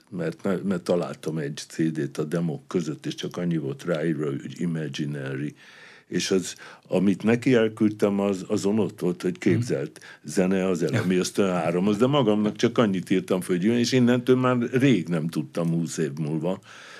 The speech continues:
Speaker 1: hogy mi az a, a felirat. És akkor hosszasan hallgattam, amíg rá nem jöttem, hogy ez az a zene, amit akkor hallottam
Speaker 2: Mhm.
Speaker 1: utoljára, amikor
Speaker 2: Hát
Speaker 1: elküldtem.
Speaker 2: akkor ez volt a kiinduló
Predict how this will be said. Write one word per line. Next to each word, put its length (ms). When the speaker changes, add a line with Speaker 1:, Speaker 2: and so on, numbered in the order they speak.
Speaker 1:
hogy 200
mi 200
az 180
a, 300
a 40
felirat. 520
És 120
akkor 280
hosszasan 600
hallgattam, 600
amíg 260
rá 200
nem 200
jöttem, 420
hogy 240
ez 200
az 160
a 60
zene, 340
amit 300
akkor 340
hallottam 460
Speaker 2:
Mhm. 80
Speaker 1:
utoljára, 520
amikor 360
Speaker 2:
Hát 80
Speaker 1:
elküldtem. 320
Speaker 2:
akkor 160
ez 100
volt 160
a 60
kiinduló 460